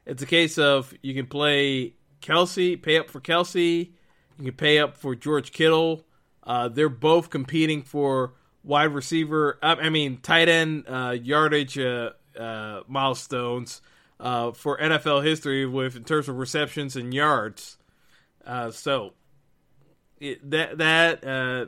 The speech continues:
there's that whole narrative. Uh, other, other players that could do tons of damage. Uh, Evan Ingram for the Giants.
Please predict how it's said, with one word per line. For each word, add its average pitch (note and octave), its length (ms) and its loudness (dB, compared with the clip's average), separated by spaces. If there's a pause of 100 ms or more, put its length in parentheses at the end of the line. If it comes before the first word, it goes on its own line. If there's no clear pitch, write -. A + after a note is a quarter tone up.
there's B2 480 -8
that D#3 240 2
whole D#3 200 0
narrative. C3+ 720 0 (440)
Uh, A#2+ 340 -4 (100)
other, E3+ 420 2
other D#3+ 220 -2
players D#3+ 560 0
that C#3 340 -2 (160)
could B2+ 180 -8
do C#3+ 540 -4
tons D3+ 280 -6
of C3 100 -10
damage. D3 560 -2 (400)
Uh, A#2+ 340 -4 (140)
Evan D3+ 240 0
Ingram D#3+ 580 0
for C#3+ 140 -10
the B2 60 -8
Giants. D#3+ 840 0